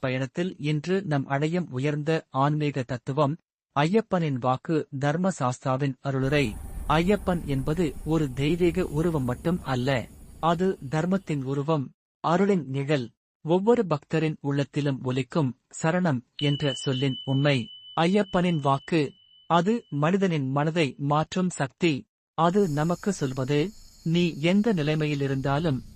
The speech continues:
தர்மத்தை பிடி. உண்மையை பின்பற்றி கால் வைத்தால் நான் உன்னோடு இருப்பேன்." தர்ம சாஸ்தாவின் உபதேசம் மிக எளிது.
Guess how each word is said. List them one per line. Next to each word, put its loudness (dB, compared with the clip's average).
தர்மத்தை 0
பிடி. 0
உண்மையை 4
பின்பற்றி -2
கால் 0
வைத்தால் 0
நான் 2
உன்னோடு 0
இருப்பேன்." -2
தர்ம 2
சாஸ்தாவின் -2
உபதேசம் -2
மிக -2
எளிது. 0